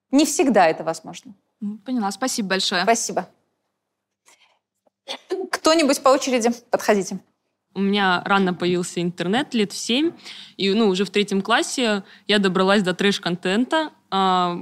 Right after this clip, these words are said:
Speaker 3: Б Д С М, изнасилования, вся, ну, а-, абсолютно разные виды насилия. Ну и для примера, вот, э, самые запоминающиеся видео, которые я посмотрела в десять лет, и они попались мне не случайно. Они были найдены мной специально и как можно жёстче.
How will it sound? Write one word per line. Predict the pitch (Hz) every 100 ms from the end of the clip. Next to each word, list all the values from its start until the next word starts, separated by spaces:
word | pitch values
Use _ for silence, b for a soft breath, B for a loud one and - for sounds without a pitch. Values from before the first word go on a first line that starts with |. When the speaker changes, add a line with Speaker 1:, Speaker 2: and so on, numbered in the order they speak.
| -
Speaker 3:
Б | 180 196
Д | 180 185
С | -
М, | 220 285
изнасилования, | 247 185 185 226 262 262 233 196
вся, | - -
ну, | 202 - -
а-, | -
абсолютно | 175 226 214 196
разные | 196 190 185
виды | 180 175
насилия. | 180 175 - 330 277 B B -
Ну |
и | 226
для | 196
примера, | 196 202 220 226
вот, | 190 185
э, | 190 175
самые | 175 196 190
запоминающиеся | 180 - 190 208 240 - - 190
видео, | 262 330
которые | 302 262 240 233
я |
посмотрела | 208 190 214 208 202
в | 185
десять | 202 202 202
лет, | 196 180
и |
они | 185 202
попались | 202 190 180 185
мне | 190
не | 180
случайно. | - 180 - 175 196 247 269 B B B
Они | 208 208
были | 196
найдены | 196 202 196 196
мной | 185 190
специально | 190 185 - 185 247 247
и |
как | 233 196
можно | 190 185 185
жёстче. | 180 233 - 285